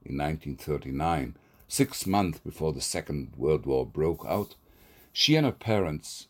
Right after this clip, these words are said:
never overcame the loss of their great mid-European culture and continued to speak German, a forbidden language in Israel of the nineteen forties and nineteen fifties, for obvious reasons.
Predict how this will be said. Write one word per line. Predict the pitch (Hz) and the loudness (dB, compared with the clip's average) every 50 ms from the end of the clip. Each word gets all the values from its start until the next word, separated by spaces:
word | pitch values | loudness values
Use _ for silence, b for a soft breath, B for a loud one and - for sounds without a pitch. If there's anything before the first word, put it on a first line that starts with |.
| _ _ - | _ _ -4
never | 90 90 98 101 95 76 76 76 - - | 0 2 4 4 2 2 0 -4 -4 -6
overcame | 73 73 69 73 - - - 85 80 78 71 67 | -8 -6 -6 -6 -8 -6 -4 -2 -2 -2 -2 -4
the | 65 65 62 | -6 -6 -4
loss | 69 76 85 92 87 - - - - - | -2 -2 -2 -2 -2 -4 -6 -10 -10 -12
of | 73 - - | -12 -10 -8
their | 64 60 | -8 -8
great | 60 57 67 69 82 92 92 - - - - | -8 -6 -4 0 0 0 0 -2 -8 -10 -6
mid-European | 67 80 95 95 82 85 85 76 78 76 - - 80 71 69 69 | -2 0 0 0 2 2 0 0 0 -2 -6 -6 -6 -6 -6 -8
culture | - - 80 82 82 78 - - 71 60 58 - - _ B B B B B B B B B | -8 -4 -4 -4 -4 -4 -6 -8 -6 -6 -8 -8 -12 _ B B B B B B B B B
and | - 104 101 - | -2 -2 0 2
continued | 110 104 98 - 135 131 123 120 110 - - | 2 2 2 4 2 2 4 2 0 -2 -4
to | 101 | -8
speak | - - - - 107 85 85 | -10 -8 -4 -4 -4 -4 -4
German, | - - 92 90 90 82 71 62 65 | 0 2 4 4 4 4 2 -2 -4
a | 65 | -6
forbidden | - - 82 76 73 92 107 110 98 73 78 92 | -6 -4 -4 -2 2 4 4 4 4 0 -2 0
language | 82 80 85 85 78 64 64 65 - - - - - | 0 0 0 0 -2 -6 -6 -8 -8 -10 -10 -8 -6
in | - 73 73 | -6 -4 -4
Israel | - 85 76 73 71 60 55 57 52 57 | -4 -4 -6 -6 -6 -6 -6 -6 -8 -8
of | 60 - - | -10 -12 -10
the | 67 64 | -8 -8
nineteen | 64 65 65 67 - - 65 - | -6 -6 -6 -8 -8 -12 -14 -10
forties | - - 80 73 69 - - 67 64 62 - | -6 -4 -2 -2 -2 -4 -8 -8 -8 -8 -8
and | 64 65 | -6 -6
nineteen | 64 60 - - - | -6 -6 -8 -10 -10
fifties, | - - 98 - - - 87 80 76 - | -8 -8 -8 -6 -4 -4 -4 -4 -4 -4
for | - 82 78 76 - - - | 0 2 2 2 2 -2 -6
obvious | 82 82 - - 69 64 58 - - - | -6 -6 -6 -6 -6 -6 -6 -8 -6 -4
reasons. | 82 78 67 60 58 57 - - - | -4 -4 -4 -6 -10 -12 -12 -14 -18